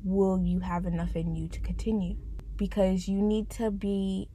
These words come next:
at peace with the fact that you might not achieve all those things this year.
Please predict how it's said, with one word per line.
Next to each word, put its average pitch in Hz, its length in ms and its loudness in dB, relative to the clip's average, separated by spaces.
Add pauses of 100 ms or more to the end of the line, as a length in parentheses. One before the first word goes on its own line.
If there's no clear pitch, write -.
(180)
at 180 200 -2
peace 202 320 -4
with 185 100 -4
the 180 80 -4
fact 170 340 -4
that 165 300 -4
you 190 200 0
might 180 260 0
not 170 240 -2 (160)
achieve 180 520 -6
all - 140 -6
those - 220 -8
things - 260 -10
this - 220 -8
year. 214 180 -10